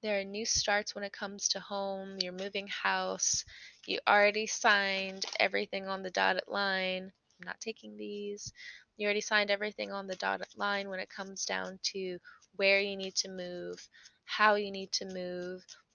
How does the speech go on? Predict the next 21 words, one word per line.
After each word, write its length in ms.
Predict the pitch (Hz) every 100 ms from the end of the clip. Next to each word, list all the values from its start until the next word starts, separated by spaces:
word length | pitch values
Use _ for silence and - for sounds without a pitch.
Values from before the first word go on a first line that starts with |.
| _ _ _ _ 185
where 340 | 190 220 226 226
you 200 | 226 214
need 260 | 214 214
to 100 | -
keep 300 | 214 - 190 -
quiet, 560 | - - 185 185 185
especially 440 | 185 - 196 - 196
when 120 | 190
it 80 | 196
comes 320 | 190 196 -
down 200 | 180 180
to 80 | 185
people 320 | - 190 185
in 100 | 175
your 140 | 175
environment 520 | 175 170 170 170 175 -
who 80 | 180
you 380 | 180 175 170 170 _
do 340 | - 170 170 170 -
not 240 | 85 85 -
trust. 760 | - - - - - - -